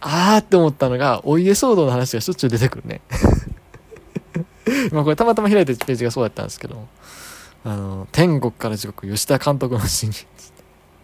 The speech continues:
<laughs> あ、僕その時代の阪神は知らないんで、あの、そう、なんかよくね、あの、年上の方々、阪神といえばお家騒動が三年に一回みたいなの書いてあるんですけど、マジでこの本読んでたら、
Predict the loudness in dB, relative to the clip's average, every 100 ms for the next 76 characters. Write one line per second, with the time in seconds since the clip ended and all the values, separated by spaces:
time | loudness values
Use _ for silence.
0 | _ _ _ _ _ _ _ _ _ _
1 | _ _ _ -20 -20 _ _ _ _ _
2 | _ _ -4 -2 -4 -4 -8 -12 -6 -4
3 | 0 0 0 0 0 0 2 4 4 2
4 | 0 -4 -2 0 2 2 -2 -6 -6 -8
5 | -10 -18 _ _ -10 -8 -10 -12 -14 -14
6 | -16 -20 _ _ -20 -14 -10 -2 0 0
7 | -2 -4 0 2 0 -4 -14 -6 -2 -2
8 | -4 -6 -4 0 2 0 0 0 -2 -4
9 | -10 -8 -2 -2 -2 -2 -2 -2 -2 -2
10 | -2 -2 0 0 -4 -4 -4 -2 -2 0
11 | 4 2 2 -4 -8 -6 -6 -4 -6 -6
12 | -2 0 2 0 2 2 2 0 0 0
13 | 0 -2